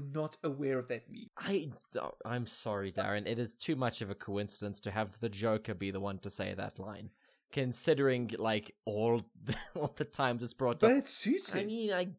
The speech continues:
Speaker 2: uh, I guess.
Speaker 1: Look, I, I already know what's gonna be happening with Zack Snyder's Superman, because let's face it, it's gonna be basically the exact same story, but stretched out to four hours, and it's gonna look absolutely gorgeous.
Speaker 2: <laughs>
Speaker 1: It's gonna be a terrible story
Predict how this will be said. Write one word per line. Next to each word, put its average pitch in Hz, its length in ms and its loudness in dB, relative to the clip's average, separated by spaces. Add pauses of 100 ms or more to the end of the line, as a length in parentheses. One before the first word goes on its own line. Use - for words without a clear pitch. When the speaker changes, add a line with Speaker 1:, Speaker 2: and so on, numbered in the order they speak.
Speaker 2:
uh, 135 800 -10
I 135 80 -6
guess. 123 580 0
Speaker 1:
Look, 277 300 6
I, 226 200 8
I 254 200 4
already 226 340 6
know 180 340 6
what's 151 360 4
gonna 156 200 2
be 135 140 0
happening 131 300 2
with 117 120 -2
Zack 120 200 0
Snyder's 113 300 -6
Superman, 123 500 -6 (320)
because 175 200 0
let's 190 160 4
face - 240 2
it, - 80 -14 (280)
it's 196 120 4
gonna 240 160 0
be 233 160 4
basically 160 440 2
the 135 100 -2
exact 120 360 -6
same 123 220 -10
story, 294 420 2
but 247 300 6
stretched - 380 -2
out 143 180 4
to 143 40 -12
four 220 300 4
hours, 160 280 6
and 165 120 -4
it's 151 80 -6
gonna 143 160 0
look 135 240 -4
absolutely 123 480 -4
gorgeous. - 720 -4
Speaker 2:
<laughs> - 80 -20
Speaker 1:
It's - 140 -2
gonna 175 100 2
be 175 180 -2
a 165 100 4
terrible 285 500 8
story 156 400 4